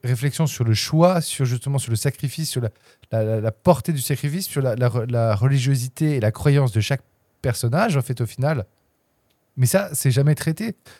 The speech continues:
Tu vois, le, le, les deux dans, dans le couple gay, euh, un des gars est présenté de façon, à mon avis, euh, je trouve peu subtile, le côté croyant. Il aurait pu aller beaucoup plus loin pour justement jouer sur le fait que, bah, il, il y a cette petite étincelle où il se dit, « Ah, mais,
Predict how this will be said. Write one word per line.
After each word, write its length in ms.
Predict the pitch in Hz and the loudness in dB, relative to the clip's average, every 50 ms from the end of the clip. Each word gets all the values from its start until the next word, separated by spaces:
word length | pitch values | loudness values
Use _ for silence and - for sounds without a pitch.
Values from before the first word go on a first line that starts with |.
| _ _ _ | _ _ _
Tu 80 | - 175 | 2 4
vois, 120 | 180 175 | 4 4
le, 240 | 131 135 151 151 151 | 4 2 2 2 2
le, 180 | 127 156 156 151 151 | 2 2 4 4 4
les 260 | 147 143 139 147 156 | 2 0 0 2 2
deux 360 | 139 156 190 190 180 170 165 151 | 2 2 2 2 2 2 2 2
dans, 260 | 143 147 143 143 143 | 2 2 2 2 2
dans 100 | 139 143 | 2 0
le 60 | 135 | 0
couple 260 | - 175 156 - 143 | 0 -2 -2 -2 -2
gay, 280 | 127 120 127 123 113 - _ _ - _ _ _ - | 0 2 2 0 0 -2 _ _ -20 _ _ _ -2
euh, 200 | 120 120 123 - | 0 2 2 2
un 100 | - 156 | 2 2
des 140 | 151 151 147 | 4 4 4
gars 260 | 135 147 175 190 190 165 | 6 6 6 6 6 4
est 40 | 139 | 0
présenté 640 | - - 151 131 143 147 143 - 165 165 170 170 | 0 0 2 2 2 0 0 2 2 2 2 2
de 120 | 143 120 123 | 0 -2 -2
façon, 320 | - 131 127 - 143 143 127 | 0 0 -2 -2 -4 -6 -6
à 40 | |
mon 180 | 95 120 117 120 | -6 -4 -2 -2
avis, 360 | 120 120 127 123 123 113 110 | 0 0 -2 -4 -6 -6 -6
euh, 220 | 110 101 92 98 104 | -6 -6 -6 -6 -6
je 100 | 107 110 | -6 -6
trouve 220 | - - 123 - _ _ | -4 -6 -8 -8 _ _
peu 120 | - 160 139 | 2 2 2
subtile, 540 | - 139 127 - - - 151 143 120 98 92 - _ _ _ _ - _ | 2 -2 -8 -8 -6 -6 -4 -2 -2 -2 -4 -6 _ _ _ _ -10 _
le 60 | - | -4
côté 220 | 113 120 - 123 110 | -4 -2 0 -2 -2
croyant. 480 | - - 139 143 160 185 214 240 226 - | 0 0 2 2 4 2 2 0 -2 0
Il 140 | 135 143 135 | 2 4 4
aurait 180 | 123 123 139 131 | 6 4 2 0
pu 300 | - _ - 170 170 147 | -2 _ -4 -2 0 0
aller 160 | 139 151 147 | 0 0 0
beaucoup 440 | 127 117 120 139 185 175 - 165 143 | -2 2 4 6 6 6 4 0 -4
plus 180 | - - 135 | -4 -2 0
loin 260 | 127 139 175 214 233 | 0 2 2 0 -2
pour 200 | - - - 127 | -4 -4 -4 -2
justement 420 | 113 113 127 - - 151 165 180 160 | -2 -2 -2 -2 -2 0 2 2 2
jouer 400 | 131 120 127 139 165 202 196 - - - - _ _ - | 2 2 2 2 0 0 -2 -6 -10 -18 -20 _ _ -8
sur 120 | - 139 | -2 0
le 80 | 131 131 | 2 2
fait 180 | 151 185 185 | 2 0 0
que, 120 | - - 151 | 0 0 2
bah, 260 | 127 135 143 - - _ | 2 2 2 0 -2 _
il, 220 | 127 131 120 107 - _ - | -14 -14 -14 -14 -16 _ -4
il 60 | 147 | -2
y 40 | 135 | -2
a 40 | 123 | -2
cette 180 | - 156 143 - | -2 -4 -6 -8
petite 260 | _ - 190 175 - | _ -10 -8 -6 -6
étincelle 400 | 147 - 147 135 - - 190 180 | -2 0 0 0 2 0 0 2
où 40 | 165 | 2
il 80 | 151 | 2
se 40 | 131 123 | 0 0
dit, « 240 | 139 160 202 214 - - - _ _ _ _ - - _ | -4 -6 -6 -6 -8 -14 -20 _ _ _ _ -18 -14 _
Ah, 100 | 123 143 | -2 0
mais, 180 | 143 135 131 | 0 0 -2